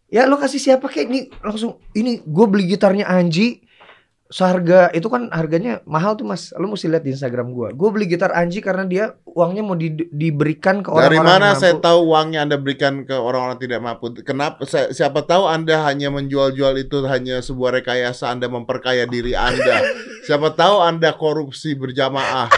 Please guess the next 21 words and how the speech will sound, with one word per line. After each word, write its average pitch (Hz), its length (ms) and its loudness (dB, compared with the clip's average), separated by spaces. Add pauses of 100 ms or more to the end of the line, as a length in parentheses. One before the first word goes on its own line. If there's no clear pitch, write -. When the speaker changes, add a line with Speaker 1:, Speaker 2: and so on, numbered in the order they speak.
(160)
Speaker 1:
<laughs> - 260 -10
Kok - 100 6
korupsi? 294 440 6
Orang 294 200 8
itu 285 140 2
barang 277 300 8
gue. 262 200 10 (120)
Speaker 2:
Oh, 135 100 -2
itu 147 100 -2
barang 139 240 2
gue. - 120 0
Speaker 1:
Iya, 339 100 4
barang 302 260 8
gue, 320 200 8
korupsi 277 340 4
gimana? 226 320 2 (260)
Enggak, 180 300 4
nanti 180 160 4
Speaker 2:
Siapa? 147 80 2
Speaker 1:
gue 170 100 8
laporin. 170 440 6